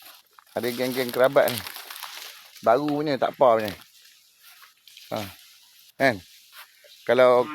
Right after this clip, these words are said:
kalau, kalau boleh orang ramai ni yang dapat maklumat ni pasal ayah dia, ayah dia ni tak apa ni. Genre tak apa ni. Kan? Yang putih-putih je lah. Dia khabar ada kedai, ada kaitan dengan kehidupan dia. Berapa tempat?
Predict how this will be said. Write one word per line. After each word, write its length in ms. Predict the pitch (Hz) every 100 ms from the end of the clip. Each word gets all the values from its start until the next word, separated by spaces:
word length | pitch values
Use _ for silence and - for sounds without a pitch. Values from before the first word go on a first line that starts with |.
| 143 127
kalau, 240 | 131 123
kalau 160 | 139 139
boleh 240 | 151 156
orang 240 | 139 147
ramai 320 | 143 156 139 143
ni 160 | 147
yang 80 | 139
dapat 240 | 135 135
maklumat 480 | 131 120 151 151 117
ni 80 | 156
pasal 320 | 151 143 110
ayah 160 | 131 135
dia, 160 | 147
ayah 160 | 143 147
dia 160 | 160 139
ni 80 |
tak 160 | 156 -
apa 240 | 147 139
ni. 80 | 165 214 - - - - -
Genre 320 | 120 135 156
tak 160 | 143 156
apa 240 | 147 175
ni. 20 | - - _ _
Kan? 240 | - 113 82 - - - - - - - - - - - - - -
Yang 140 | 120
putih-putih 560 | 123 127 123 143 165 131
je 80 | 180
lah. 60 | - - - - - - - - - 98 -
Dia 100 | 113 120
khabar 240 | 135 139
ada 80 | 135
kedai, 320 | 135 143 139
ada 120 | 135 135
kaitan 320 | 143 143 135
dengan 160 | 135
kehidupan 480 | 127 139 131 139 127
dia. 80 | 151 139 120 104 98 - - - 160 160 156 135 127 127 117 110 107 90 90 - 92 _ _ _ _ _ _ _ _ _ -
Berapa 320 | 113 127 165
tempat? 320 | 180 143